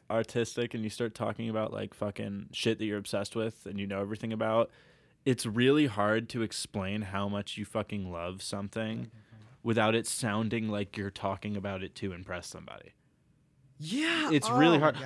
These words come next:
Speaker 1: Well,
Speaker 2: God.
Speaker 1: this is a great fucking example of it. We're doing a whole hour talking about films that we love. And it's like, it, it, it's very difficult
Speaker 2: You're
Speaker 1: to
Speaker 2: very,
Speaker 1: find.
Speaker 2: you're hyper aware of how what you're saying is being interpreted.
Speaker 1: Yeah, yeah, yeah. Because it's like,
Speaker 2: How
Speaker 1: and
Speaker 2: you,
Speaker 1: it's like,
Speaker 2: how you
Speaker 1: dude
Speaker 2: perceive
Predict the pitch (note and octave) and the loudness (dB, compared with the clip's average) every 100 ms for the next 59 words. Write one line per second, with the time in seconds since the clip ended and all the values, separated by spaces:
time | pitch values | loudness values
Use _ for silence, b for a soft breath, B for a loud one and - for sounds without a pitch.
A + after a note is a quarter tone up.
0 | C#3 E3+ D#3+ A3 E3+ D#3 C3+ D#3+ E3+ D3 | 8 12 12 12 12 10 12 10 10 6
1 | A#2+ C#3+ E3 G#2 F#2+ B2 A#2+ B2 E3 G#2+ | 4 6 6 6 2 2 4 8 8 8
2 | D3+ C3 A#2 C3 A#2 B2+ A#2+ A2+ G#2+ F#2+ | 10 10 10 10 10 6 4 4 2 0
3 | - - C3+ C3 A2+ A2 F#2 E2 - - | -4 -2 2 4 2 -2 -4 -6 -8 -12
4 | - b b b - C3 C3+ D3+ C3 A#2+ | -16 b b b 2 4 6 6 4 2
5 | - B2+ - D#2+ E2+ F#2 D3 A2+ G#2+ C3+ | -2 -6 -6 -12 -10 -2 0 0 10 12
6 | D#3+ D3+ C#3+ D3 C#3 C3+ D3+ C3+ B2+ C#3 | 12 10 4 0 0 2 6 6 8 4
7 | D3+ D3+ C3+ D3+ D#3 F#3+ E3 C3 C#3 C3+ | 2 -2 -4 -8 -6 -6 -4 -2 -2 -2
8 | B2+ B2+ _ C3 C3+ B2+ B2+ B2+ A2 A#2 | -6 -10 _ -16 -6 -4 -4 -6 -8 -10
9 | G#2+ B2 - C3+ A#2+ B2+ A#2+ G2+ - A#2+ | -10 -12 -10 -10 -8 -8 -10 -10 -16 -16
10 | A2 G2+ F#2 A2 _ - A#2 D#2+ - _ | -14 -14 -16 -20 _ 2 4 4 -2 _
11 | A2 F2+ F2 - _ _ _ _ _ - | -4 -2 -4 -8 _ _ _ _ _ 8
12 | G3 F3 G#3 F#3 F3 F#3+ G#3+ G3 G3 E3+ | 10 12 10 10 10 12 12 12 12 8
13 | G3 - F#3+ G3 F3+ | 6 4 0 0 -2